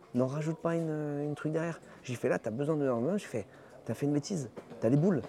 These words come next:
Bah, tu sais quoi ? Moi aussi, j'ai les boules pour toi. Maintenant, tu sais quoi ? Passe à autre chose. Passe à autre chose. » Et en fait, c'est d'apprendre aussi aux parents de pas vivre la chose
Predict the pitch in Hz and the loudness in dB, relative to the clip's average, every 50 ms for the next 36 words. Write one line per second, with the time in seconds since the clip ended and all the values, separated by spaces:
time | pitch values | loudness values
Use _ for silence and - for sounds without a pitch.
0 | - - - - - - - - - 113 117 - - 151 - 180 190 131 131 147 | -10 -16 -16 -16 -16 -16 -4 6 8 8 8 8 4 4 4 6 6 8 10 10
1 | 165 151 - 175 156 147 139 139 139 147 151 - - 131 - - 139 117 - - | 10 10 8 4 4 6 6 8 8 6 4 6 4 2 8 10 10 10 10 6
2 | - - - - - - - - - - - 104 113 120 165 190 180 - 156 139 | -14 -14 -14 -16 -18 -18 -20 -14 -4 0 2 2 4 4 4 2 4 2 2 4
3 | 170 - - 151 147 - 151 - - 139 131 - 107 98 - - - - - - | 2 2 2 0 2 4 4 4 4 2 -2 -2 -2 -4 -4 -6 -10 -16 -16 -8
4 | - - - - - - - - - 139 143 - 151 139 - 135 123 120 107 101 | -8 -8 -8 -8 -14 -16 -8 0 2 2 4 6 4 4 4 0 -2 -2 0 4
5 | 85 113 113 113 143 180 - - - 123 117 113 - - 156 156 - - 147 - | 6 6 6 6 4 0 0 2 2 4 4 4 4 0 -2 0 4 2 2 2
6 | - 175 165 143 - 127 113 131 175 220 - - - - - - - - - - | 4 2 2 4 4 2 2 2 0 -2 -4 -8 -16 -18 -16 -16 -16 -16 -16 -14
7 | - - 131 131 147 147 - - 165 160 151 170 196 185 165 147 151 135 123 - | -6 0 6 8 8 8 8 6 2 4 6 4 6 6 6 6 6 4 4 4
8 | - - 190 202 160 135 110 | 4 4 4 4 6 4 2